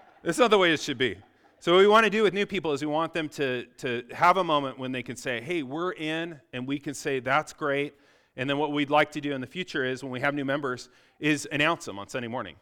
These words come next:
you know? So they say, "Hey, we're gonna join." And we just say, "Hey, the Smiths are joining us," like, get to know them, you know, maybe give a little bit of information about them so we can say, "That's great." We can clap and be excited about them. I think people are gonna appreciate that, 'cause I don't know, how many of you guys have felt awkward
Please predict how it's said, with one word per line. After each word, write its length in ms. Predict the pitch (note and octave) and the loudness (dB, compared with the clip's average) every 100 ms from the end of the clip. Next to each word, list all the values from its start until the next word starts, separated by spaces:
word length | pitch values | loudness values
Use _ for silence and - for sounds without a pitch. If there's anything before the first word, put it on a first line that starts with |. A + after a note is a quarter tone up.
| _ | _
you 100 | A2+ | -12
know? 160 | A#2 B2 | -10 -12
So 160 | - | -10
they 60 | A#2 | -12
say, 200 | - A#2+ | -6 -4
"Hey, 80 | C#3+ | -4
we're 100 | D3 | -6
gonna 140 | C#3+ | -8
join." 260 | C3+ C#3+ C#3 | -6 -6 -6
And 560 | B2+ _ _ _ _ | -8 _ _ _ _
we 80 | A2+ | -10
just 160 | A#2 - | -10 -6
say, 100 | B2 | -4
"Hey, 220 | E3 F#3+ | -2 -2
the 100 | C#3 | -2
Smiths 480 | - - F3+ F3+ - | -8 -4 -2 -2 -6
are 60 | |
joining 420 | D#3 E3+ E3 D#3+ D#3 | -8 -4 -4 -4 -4
us," 320 | D#3 D3 - | -4 -6 -8
like, 200 | A#2 A#2 | -8 -4
get 140 | F3 | -6
to 100 | F3 | -4
know 220 | E3 D3+ D3 | -4 -4 -2
them, 400 | C#3+ C#3 C3+ B2+ _ _ _ | -2 -4 -6 -10 _ _ _
you 100 | C3 | -8
know, 100 | A#2 | -6
maybe 220 | A#2+ B2 | -6 -6
give 120 | B2+ | -6
a 40 | B2+ | -4
little 180 | C3+ C3+ | -4 -4
bit 120 | C3 | -4
of 60 | |
information 440 | B2 B2 A#2+ A#2 C3+ | -6 -8 -8 -8 -6
about 180 | A#2 A2 | -6 -6
them 120 | A2+ | -12
so 120 | - | -14
we 80 | A2 | -14
can 100 | A2 | -12
say, 140 | A#2 | -12
"That's 220 | G#2+ B2 | -10 -12
great." 320 | - C#3 C3+ G2+ | -10 -8 -6 -8
We 80 | |
can 80 | A2 | -16
clap 380 | A2 C3+ B2 A#2 | -10 -2 -2 -2
and 80 | A#2 | -8
be 80 | A2+ | -14
excited 360 | - B2+ A2+ | -6 -6 -4
about 200 | G#2+ A2 | -6 -8
them. 100 | A2 A2 _ _ _ _ - | -10 -14 _ _ _ _ -14
I 80 | C#3+ | -8
think 240 | - - | -6 -6
people 200 | C4 G#3+ | -4 -2
are 40 | |
gonna 160 | F3+ D#3 | 0 -2
appreciate 460 | A#2 C#3+ C3 G#2+ - | -4 -8 -6 -8 -6
that, 240 | F2+ - _ - | -10 -10 _ -6
'cause 320 | C3 - - _ _ _ | -4 -4 -16 _ _ _
I 80 | - | -2
don't 180 | E3+ F#3+ | 2 2
know, 40 | |
how 100 | D#3+ | 2
many 120 | G3+ A#3 | 0 0
of 80 | |
you 40 | G#3+ | 2
guys 180 | G#3+ F3+ | 2 2
have 120 | E3+ | 0
felt 200 | F3 D3+ | 0 0
awkward 520 | C3 C3+ C#3+ C3+ B2 | 0 -2 -4 -4 -4